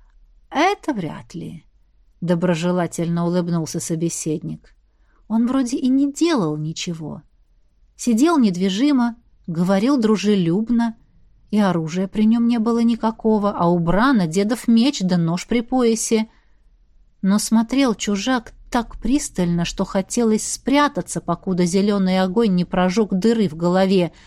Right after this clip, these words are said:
И самое страшное — не собирался уходить. «Так и станешь сидеть, что ли?»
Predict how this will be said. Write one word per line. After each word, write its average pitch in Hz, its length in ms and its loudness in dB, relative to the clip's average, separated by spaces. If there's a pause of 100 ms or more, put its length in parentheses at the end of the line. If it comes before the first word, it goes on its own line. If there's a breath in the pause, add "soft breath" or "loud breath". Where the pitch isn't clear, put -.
(380 soft breath)
И 202 80 -6
самое 214 420 2
страшное — 185 720 -4 (560)
не 214 220 4
собирался 240 800 2
уходить. 240 760 0 (760)
«Так - 180 -2
и - 20 0
станешь 294 360 2
сидеть, 208 340 2
что - 300 2
ли?» 180 240 2